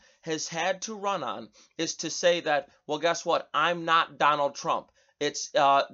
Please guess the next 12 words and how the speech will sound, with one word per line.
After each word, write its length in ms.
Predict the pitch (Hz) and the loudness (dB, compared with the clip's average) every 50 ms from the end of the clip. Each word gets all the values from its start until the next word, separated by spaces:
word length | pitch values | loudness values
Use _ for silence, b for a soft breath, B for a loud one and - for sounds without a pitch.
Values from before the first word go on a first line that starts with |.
| - - | -18 -18
character 720 | _ - 175 175 185 180 170 160 - _ - 104 87 78 b b b b _ | _ 0 2 4 4 4 4 2 -2 _ -6 -6 -6 -8 b b b b _
that's 240 | - 139 135 - - | 2 2 2 2 0
on 220 | 143 131 135 131 | 0 0 0 -2
the 80 | 120 120 | -6 -4
ballot. 540 | 110 110 120 110 98 95 87 80 - - _ _ _ _ _ _ | 0 2 2 2 2 0 -4 -6 -8 -12 _ _ _ _ _ _
You 80 | - 151 | -2 0
know, 120 | 151 143 | 0 2
the 120 | 135 131 | 2 2
soul 680 | 120 - - - - 190 180 170 151 127 117 101 95 104 | 0 0 0 0 6 8 8 8 8 6 2 0 2 0
of 140 | 117 117 | 0 0
this 240 | 110 123 123 - - | 0 -4 -4 -4 -8
country 580 | - _ 151 156 147 123 - - 110 92 76 | -10 _ -2 -2 -2 -2 -6 -10 -10 -10 -12